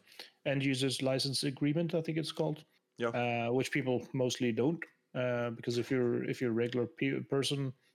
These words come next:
Speaker 1: you really don't care about that. But if you're a company, you could get sued, and the, uh, whenever you get sued, you lose a lot of money.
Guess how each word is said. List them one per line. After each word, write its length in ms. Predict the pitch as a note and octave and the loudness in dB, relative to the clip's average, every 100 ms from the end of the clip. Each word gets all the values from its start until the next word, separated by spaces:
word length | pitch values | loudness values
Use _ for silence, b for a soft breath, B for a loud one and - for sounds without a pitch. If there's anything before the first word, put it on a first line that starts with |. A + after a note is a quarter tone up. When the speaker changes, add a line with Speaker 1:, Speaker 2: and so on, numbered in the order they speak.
| _ | _
Speaker 1:
you 340 | - A#2 A#2 A2 - | 0 2 2 0 -4
really 240 | B2 A#2+ A#2 | 0 2 4
don't 220 | A2 A2+ | 2 0
care 160 | B2+ C#3 | 0 0
about 240 | C3+ B2 | 0 0
that. 180 | B2+ B2+ - B B _ - | -2 -2 -6 B B _ -2
But 120 | C3 | -2
if 100 | - | 2
you're 140 | C3+ | 2
a 40 | B2 | 2
company, 580 | F#3 D#3 D3 C3+ B2+ A#2 b b - | 2 0 0 0 -2 -4 b b -4
you 100 | C3+ | -2
could 160 | C3+ D3 | 0 -2
get 160 | A#2+ | 0
sued, 420 | - - C3 A2+ - _ _ - | 0 2 4 2 -2 _ _ -2
and 560 | B2 A#2 A2+ A2+ A2+ - | 0 2 0 0 -2 0
the, 500 | A2+ A2+ A2+ A#2 B2 | 2 4 2 2 2
uh, 40 | |
whenever 320 | A#2+ C3 B2 B2 | 2 2 2 2
you 80 | |
get 180 | A#2 A#2 | 2 0
sued, 440 | - E3 D#3 D3 D3+ | 0 2 4 2 0
you 320 | D3+ C#3+ C3+ | 2 2 2
lose 280 | C3+ C3 A#2+ | 2 2 2
a 60 | |
lot 160 | B2 B2 | 2 2
of 80 | B2 | 0
money. 320 | A#2+ A#2 | 0 0